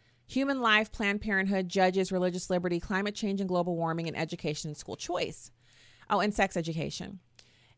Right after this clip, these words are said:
And, uh, m-, mind you, these are all things that we just have to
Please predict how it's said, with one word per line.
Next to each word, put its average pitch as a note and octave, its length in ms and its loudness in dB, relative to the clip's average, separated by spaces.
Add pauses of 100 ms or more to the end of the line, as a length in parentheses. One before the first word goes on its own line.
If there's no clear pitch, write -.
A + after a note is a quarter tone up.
(120)
And, A3+ 320 2
uh, G3+ 320 6 (920)
m-, G#3 260 -4
mind B3 360 2
you, A#3+ 180 2
these B3+ 300 0
are D4+ 120 8
all C4 200 8
things A#3 260 2
that G3+ 120 0
we A3 200 0
just F#3+ 240 0
have G#3+ 560 0
to E3+ 640 2